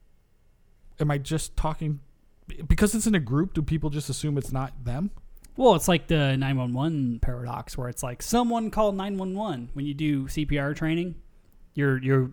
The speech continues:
Speaker 2: taught not to say, "Someone call nine one one." You're taught to say, "You call nine one one."
Speaker 1: Oh, yeah, yeah,
Speaker 2: 'Cause if you
Speaker 1: okay.
Speaker 2: say it, everyone else assumes someone else will do
Speaker 1: Someone
Speaker 2: it.
Speaker 1: Yeah, but this, this is their own benefit. It's, it's to their own benefit.
Speaker 2: Here's, here's where I'm at.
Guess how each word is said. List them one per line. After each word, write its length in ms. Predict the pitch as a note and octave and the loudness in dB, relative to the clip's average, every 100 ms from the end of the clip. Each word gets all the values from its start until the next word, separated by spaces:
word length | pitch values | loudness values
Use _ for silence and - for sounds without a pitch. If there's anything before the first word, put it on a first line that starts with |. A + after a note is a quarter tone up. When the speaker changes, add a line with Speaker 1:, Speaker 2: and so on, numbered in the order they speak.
| - | 4
Speaker 2:
taught 320 | D#3+ D3+ C#3+ | 4 4 2
not 240 | C#3 C#3 | -4 -4
to 100 | D3 | -4
say, 220 | C3+ C3+ C3 | -2 -2 -2
"Someone 340 | C#3 B2+ C3 | -2 -2 -2
call 160 | C3+ C3+ | 0 0
nine 200 | C3+ C#3 | 2 2
one 100 | C3+ | 0
one." 180 | C3+ C#3 | 0 -2
You're 80 | B2+ | -4
taught 200 | C3+ B2+ | -6 -8
to 60 | |
say, 140 | - B2+ | -10 -10
"You 420 | B2 D#3+ G3 B2+ - - - | -8 -2 0 -2 -8 -12 2
call 280 | - F#3+ F3+ | 6 6 4
nine 280 | F3 F3 E3 | 0 0 0
one 220 | E3 D#3+ | -2 -2
one." 240 | D#3+ A#2+ - | -4 -2 6
Speaker 1:
Oh, 200 | D#3+ C#3 | 8 8
yeah, 160 | C3+ | 2
yeah, 140 | C3 A#2+ | -4 -4
Speaker 2:
'Cause 120 | D#3+ | -2
if 80 | D3+ | 0
you 60 | C#3 | 0
Speaker 1:
okay. 20 | |
Speaker 2:
say 260 | A#2+ F3+ E3+ | 2 4 4
it, 100 | E3+ | 2
everyone 300 | D3+ D3+ C#3+ | 0 0 0
else 160 | D3 | 0
assumes 360 | C#3+ - D3 D3 | -2 0 0 0
someone 240 | D3 C#3 | 0 0
else 140 | C3+ C#3 | 0 -2
will 80 | |
do 40 | B2+ | -2
Speaker 1:
Someone 200 | C#3 - | 0 -2
Speaker 2:
it. 80 | - - | -4 -4
Speaker 1:
Yeah, 160 | A3 | 0
but 200 | F3+ - | 0 2
this, 140 | G#3 - - - | 0 -2 -8 -2
this 180 | A3+ A3+ | 0 0
is 120 | G3+ | 0
their 180 | F#3+ F3+ | 0 0
own 480 | F#3 F3 D#3 C#3+ C#3+ - - - - - - - - - - | 0 0 -2 -6 -10 -18 -20 -20 -20 -20 -20 -18 -16 -6 4
benefit. 480 | G3+ E4 - - - | 6 6 2 -4 -6
It's, 120 | - | -2
it's 280 | G3 E3+ - | -4 -4 -2
to 100 | A#3 | 2
their 140 | G#3+ G3 | 2 2
own 140 | D#3 | 0
benefit. 380 | C#3 A3 F#3+ - - - - - - - - | 0 -2 -2 -8 -14 -20 -20 -20 -20 -18 -2
Speaker 2:
Here's, 400 | E3+ F3+ F3+ - | 2 4 4 2
here's 320 | D3+ G3 F3+ | 4 4 6
where 160 | D3+ D#3+ | 6 6
I'm 200 | D3 A#2+ | 4 0
at. 220 | A2 | -6